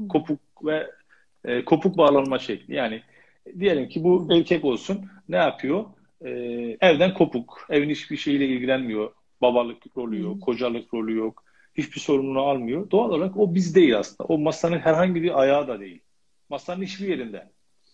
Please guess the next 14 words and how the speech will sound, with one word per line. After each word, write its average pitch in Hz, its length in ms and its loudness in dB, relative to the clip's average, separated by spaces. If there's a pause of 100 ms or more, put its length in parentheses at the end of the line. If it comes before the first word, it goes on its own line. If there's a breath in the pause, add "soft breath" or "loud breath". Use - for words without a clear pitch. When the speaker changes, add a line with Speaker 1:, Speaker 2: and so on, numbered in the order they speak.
(460 soft breath)
Speaker 1:
Veya 190 260 -2
kadın 196 240 -4
Speaker 2:
Hı. 233 40 -2
Speaker 1:
aynı 180 180 -4
şekilde. 98 540 -12
Bu 156 200 0
her 180 120 4
zaman 175 320 -4
tercihli 160 400 -2
olmuyor. 135 280 -2
Bazen 131 280 4
hastalıklar 131 540 -4
oluyor. 98 300 -8
İşte 101 240 -12